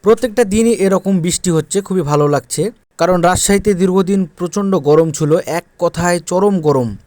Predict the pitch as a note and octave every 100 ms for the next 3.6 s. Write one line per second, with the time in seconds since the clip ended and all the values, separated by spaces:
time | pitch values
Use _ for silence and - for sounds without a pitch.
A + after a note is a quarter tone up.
0 | _ - A#2 D#3 F#3+ F3 F3+ E3+ F#3+ F3+
1 | F3+ D#3+ G3 G3+ F#3 F3 D3 C#3+ B2+ B2+
2 | G3+ - _ - C3+ D#3 G3 G#3+ G3+ G3+
3 | G3+ G3 G3 G3+ G#3